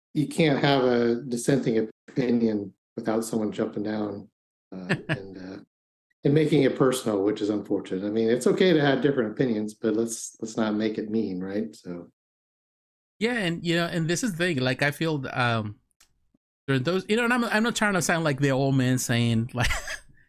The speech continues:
Speaker 2: "Oh, those days were be-, the best," because I think that there is still, uh, a lot of good things in, in co-, you know, collecting now, uh, statue collecting. There's still, there's room for that. Uh, I still enjoy it, um, um, even though I know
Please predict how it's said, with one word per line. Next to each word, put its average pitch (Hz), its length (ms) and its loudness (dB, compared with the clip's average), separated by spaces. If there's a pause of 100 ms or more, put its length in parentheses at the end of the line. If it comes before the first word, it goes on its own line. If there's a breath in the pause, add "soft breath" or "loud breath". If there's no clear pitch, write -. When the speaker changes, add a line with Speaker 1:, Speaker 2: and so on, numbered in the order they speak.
(160)
Speaker 2:
"Oh, 151 220 0
those 139 200 2
days 139 220 2
were 127 140 2
be-, 135 240 0
the 120 160 -4
best," 143 320 0
because 214 220 -4
I 254 100 2
think 190 380 -2
that 143 280 0 (420 loud breath)
there 180 240 2
is 180 120 2
still, 147 600 0
uh, 120 300 0
a 131 80 -4
lot 139 160 2
of 147 100 2
good 147 160 0
things 139 300 2
in, 110 340 0 (160)
in 113 120 -4
co-, - 220 -10
you 123 120 0
know, 113 60 -2
collecting 120 500 -2
now, 110 540 0 (140)
uh, 117 80 -4
statue - 280 -4
collecting. 117 360 -2
There's 117 160 0
still, 135 220 2
there's 120 280 -2
room 127 200 0
for 117 200 -4
that. 110 320 -2 (640 soft breath)
Uh, 110 180 0
I 117 60 0
still 147 240 2
enjoy 117 400 2
it, 147 140 -2 (200)
um, 107 440 -2 (560)
um, 104 360 -2
even 131 260 2
though 127 120 2
I 123 80 2
know 123 200 2